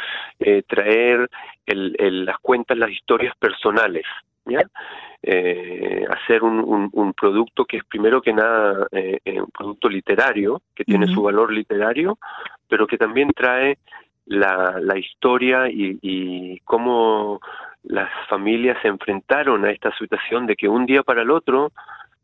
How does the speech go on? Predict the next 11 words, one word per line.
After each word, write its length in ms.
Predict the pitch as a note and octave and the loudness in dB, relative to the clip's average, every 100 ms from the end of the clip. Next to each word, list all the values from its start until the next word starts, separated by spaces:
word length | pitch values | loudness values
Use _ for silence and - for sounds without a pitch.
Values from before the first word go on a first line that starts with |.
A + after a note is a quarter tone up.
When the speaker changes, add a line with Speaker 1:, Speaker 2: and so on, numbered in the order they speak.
| - | -4
Speaker 1:
eh, 540 | F2+ F2+ F2+ F2 F2+ | 0 2 0 0 0
eran 200 | G2+ G#2 | 2 2
perseguidas, 760 | - - - G2+ A2+ B2 A2+ G#2+ | 0 -4 0 0 4 4 4 2
no 100 | G#2+ | 0
tenían, 440 | G#2 G2+ A2 A2 G#2+ | 0 2 2 2 4
eh, 160 | G2+ G2+ | 2 2
eh, 500 | G2 F#2 F#2 F#2 F#2+ | 2 2 0 0 -2
sus 160 | - G2+ | -4 -2
derechos 420 | G2+ G#2+ - G#2+ | 2 0 0 -2
más 200 | G#2+ A2+ | -2 -2
básicos 540 | - C3+ - A2 G#2+ | -2 -4 -4 -4 -4